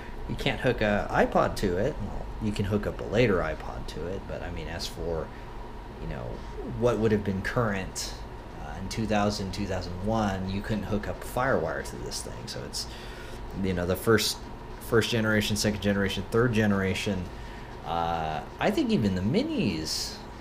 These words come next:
uh, you wouldn't have been able to sync with this thing. So it wouldn't have been until about two thousand three, two thousand four, um, when you could have hooked an iPod to this thing.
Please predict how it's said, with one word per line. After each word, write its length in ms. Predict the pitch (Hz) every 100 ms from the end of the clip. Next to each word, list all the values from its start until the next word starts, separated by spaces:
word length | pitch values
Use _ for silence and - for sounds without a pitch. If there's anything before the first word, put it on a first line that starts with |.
| -
uh, 200 | 92 87
you 180 | 98 117
wouldn't 220 | 123 113
have 180 | 107 101
been 100 | 110
able 220 | 104 104 95
to 120 | 90
sync 260 | - 92
with 120 | 90 82
this 180 | 82
thing. 140 | 85 85
So 140 | -
it 60 | 139
wouldn't 240 | 190 196
have 180 | 185 147
been 160 | 156 151
until 280 | 139 127
about 500 | 110 110 107 104 -
two 240 | - 151 151
thousand 840 | 123 135 123 135 117 104 101 92
three, 840 | - - - - 104 127 131 127
two 200 | 104 -
thousand 400 | 127 120 107 82
four, 840 | - - - 120 120 101 95 92 - - - - - -
um, 500 | 98 101 101 98 95 - - - - - - - - - - - 120
when 160 | 120 123
you 100 | 117
could 160 | - 117
have 140 | 104
hooked 360 | - 120 127 117
an 80 | 98
iPod 500 | 127 139 - 95 -
to 80 | 82
this 240 | 76 -
thing. 260 | - 80